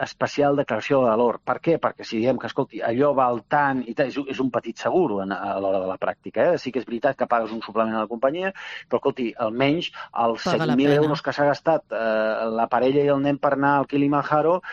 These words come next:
Speaker 1: que almenys els recuperin.
Speaker 2: Home, i tant, i
Speaker 1: Punt,
Speaker 2: tant,
Speaker 1: però
Speaker 2: i
Speaker 1: l'any
Speaker 2: tant.
Speaker 1: que ve.
Speaker 2: Bueno, escolta'm, eh, t'expliques tan bé, Dan.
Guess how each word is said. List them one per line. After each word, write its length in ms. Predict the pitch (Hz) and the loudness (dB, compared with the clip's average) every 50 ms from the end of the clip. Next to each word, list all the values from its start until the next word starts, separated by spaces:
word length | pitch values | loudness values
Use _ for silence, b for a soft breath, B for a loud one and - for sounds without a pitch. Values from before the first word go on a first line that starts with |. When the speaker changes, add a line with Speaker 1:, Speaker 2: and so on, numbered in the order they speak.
| B B _ | B B _
Speaker 1:
que 80 | - | -2
almenys 240 | 120 107 110 110 113 | -2 0 0 0 0
els 120 | 147 156 151 | 0 0 0
recuperin. 480 | - - 123 104 127 143 147 135 104 92 | -2 -2 -2 0 0 0 0 -2 -4 -4
Speaker 2:
Home, 160 | 151 160 165 170 | -4 -2 -2 -2
i 40 | |
tant, 180 | - 165 160 170 | -2 -2 -2 0
i 40 | 185 | -2
Speaker 1:
Punt, 100 | 180 156 | -2 0
Speaker 2:
tant, 120 | 175 170 | 0 0
Speaker 1:
però 60 | 185 | 0
Speaker 2:
i 40 | 185 | 0
Speaker 1:
l'any 80 | 180 - | 0 0
Speaker 2:
tant. 140 | 175 190 196 | -2 0 0
Speaker 1:
que 60 | - 147 | 0 0
ve. 80 | - B B B B B B B B B B B _ | 0 B B B B B B B B B B B _
Speaker 2:
Bueno, 300 | 208 233 247 233 208 202 - | 0 2 2 2 0 0 0
escolta'm, 460 | 233 226 - 277 269 214 226 214 226 | -2 0 0 0 0 2 0 2 2
eh, 640 | 214 214 214 208 208 208 202 202 196 196 196 196 190 180 | 2 2 2 2 2 2 2 2 2 2 2 0 0 0
t'expliques 420 | 214 202 - - 214 185 196 180 | -2 -2 -2 -2 -2 -2 -2 -2
tan 180 | - 220 240 233 | 0 -2 0 0
bé, 140 | 208 208 220 | 0 0 0
Dan. 300 | 208 185 180 294 349 | 0 0 0 0 -2